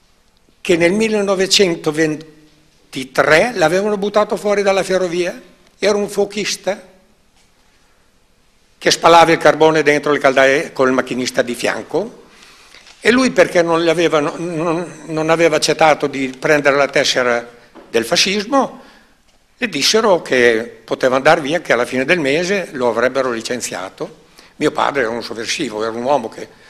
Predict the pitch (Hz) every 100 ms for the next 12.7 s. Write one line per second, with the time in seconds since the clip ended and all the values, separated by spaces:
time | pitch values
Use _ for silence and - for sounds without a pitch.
0 | - _ 107 98 - 131 139 113 110 107
1 | 104 104 104 - - 160 131 107 - -
2 | - - _ _ _ _ 120 - 113 -
3 | 117 123 117 104 107 90 131 127 123 107
4 | 104 - - _ _ _ 123 107 110 -
5 | 127 117 107 - 117 113 127 113 120 117
6 | 117 139 139 143 123 202 - - _ _
7 | _ _ _ _ _ _ _ 120 113 123
8 | 131 120 117 120 113 120 117 127 131 127
9 | 113 - 117 117 113 127 123 - 123 -
10 | 139 127 - 110 117 110 117 143 131 117
11 | 127 123 127 127 123 123 - 123 127 120
12 | 120 123 - 147 123 117